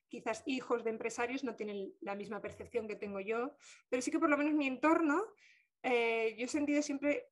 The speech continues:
o he recibido el mensaje de lo mejor que puedes hacer a nivel laboral es ser funcionaria. Ser funcionaria es tener un trabajo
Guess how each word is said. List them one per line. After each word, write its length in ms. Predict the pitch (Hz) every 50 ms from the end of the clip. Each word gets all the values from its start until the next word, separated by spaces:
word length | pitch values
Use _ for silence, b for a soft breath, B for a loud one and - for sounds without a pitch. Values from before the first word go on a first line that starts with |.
| _ -
o 140 | - 240 226
he 60 | 233
recibido 360 | 240 269 269 285 269 262 262
el 60 | 240
mensaje 500 | 240 240 233 226 - 240 247 240 - 262
de 180 | 233 226 214 208
lo 140 | 220 226 226
mejor 280 | 220 214 208 - 247 269
que 80 | 277
puedes 220 | - 294 269 262 277
hacer 440 | 240 - - 240 233 247 285 320 _ _ b b b b _
a 120 | - 226 220
nivel 240 | 220 220 226 226
laboral 340 | 226 226 - - - 330 339
es 100 | 294 294
ser 160 | - 294 294
funcionaria. 760 | 277 - 294 285 269 - 240 214 202 196 190 185 185 185 185 _ b b b b b b _
Ser 140 | - 240 220
funcionaria 460 | 254 247 226 247 247 247 254 294 294
es 100 | 285 285
tener 280 | 214 202 208 214 220
un 80 | 233 233
trabajo 520 | - 214 214 220 247 285 311 311 - 370